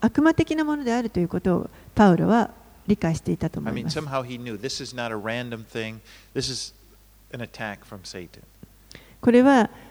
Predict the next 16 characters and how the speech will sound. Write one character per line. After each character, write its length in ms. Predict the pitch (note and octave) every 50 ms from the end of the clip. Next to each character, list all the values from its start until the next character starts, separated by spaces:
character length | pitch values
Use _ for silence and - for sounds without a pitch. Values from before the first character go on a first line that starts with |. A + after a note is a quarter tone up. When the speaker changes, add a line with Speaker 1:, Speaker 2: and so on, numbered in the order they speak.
| - - _
Speaker 1:
単 180 | D4 C#4+ C#4
な 100 | C#4 B3+
る 100 | A3 G3
偶 220 | E3+ G3 G#3 A#3 A#3+
然 260 | B3 C4+ C4 C4 C4
の、 320 | C4 C4+ C4 A#3+ - - - - -
あ 60 | G3
の、 100 | G3 G3+
出 140 | F#3+ G3+ G3
来 100 | G#3+ G#3
事 240 | G3 F#3+ F#3 -
で 120 | E3 - F3
は 120 | E3 F3
な 140 | F#3 G3+ G3+
く、 280 | - - F#3 F3 E3+ - - - - - - _
あ-、 140 | - D2+